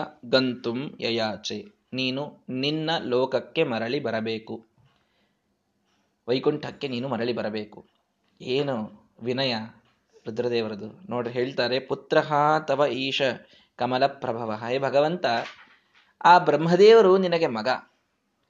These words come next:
"ಪೌತ್ರಸ್ತು ಅಹಂ", ನಾನ್ ನಿನಗೆ ಮೊಮ್ಮಗ. ರುದ್ರದೇವರು ಹೇಳ್ತಾ ಇದ್ದಾರೆ, "ಪೌತ್ರಕವಚೋ ಯದಪಿ ಹ್ಯಯೋಗ್ಯಂ." ತಂದೆ ಮಗನ ಮಾತು ಕೇಳಬಹುದು, ಮೊಮ್ಮಗನ ಮಾತು ಕೇಳೋದು ಇದು ಅಯೋಗ್ಯ.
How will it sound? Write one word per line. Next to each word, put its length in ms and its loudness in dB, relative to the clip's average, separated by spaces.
"ಪೌತ್ರಸ್ತು 1000 4
ಅಹಂ", 500 0
ನಾನ್ 260 0
ನಿನಗೆ 260 -4
ಮೊಮ್ಮಗ. 380 -2
ರುದ್ರದೇವರು 440 -2
ಹೇಳ್ತಾ 220 -6
ಇದ್ದಾರೆ, 320 -12
"ಪೌತ್ರಕವಚೋ 1040 6
ಯದಪಿ 420 2
ಹ್ಯಯೋಗ್ಯಂ." 840 -4
ತಂದೆ 680 -4
ಮಗನ 480 4
ಮಾತು 360 4
ಕೇಳಬಹುದು, 680 0
ಮೊಮ್ಮಗನ 680 4
ಮಾತು 380 2
ಕೇಳೋದು 460 6
ಇದು 120 2
ಅಯೋಗ್ಯ. 460 -2